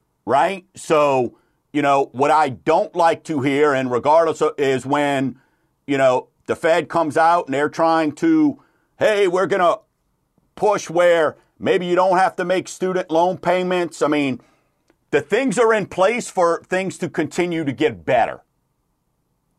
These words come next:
And what I wanna make sure that everybody understands this is the two point four on the G D P was a, a big miss in a good way, I guess, right? 'Cause according to this, this means everybody feels great right now.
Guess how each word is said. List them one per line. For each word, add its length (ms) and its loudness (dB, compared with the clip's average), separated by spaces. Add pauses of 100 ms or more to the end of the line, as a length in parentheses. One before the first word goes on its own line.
(540)
And 140 0
what 120 2
I 100 4
wanna 280 0
make 200 -4
sure 180 0
that 120 0
everybody 540 2
understands 840 -4
this 420 -4
is 600 -2 (1900)
the 120 -2
two 200 -4
point 300 -2
four 440 2
on 180 0
the 80 -4
G 200 -6
D 120 -2
P 320 -2
was 220 -4
a, 200 0
a 100 2
big 300 -4
miss 480 -6 (560)
in 100 0
a 60 0
good 240 0
way, 220 2
I 100 -2
guess, 420 -8 (120)
right? 340 0
'Cause 320 -6 (520)
according 440 2
to 80 2
this, 160 0
this 200 -6
means 240 -4
everybody 420 0
feels 320 -4
great 300 -2
right 220 -2
now. 300 -10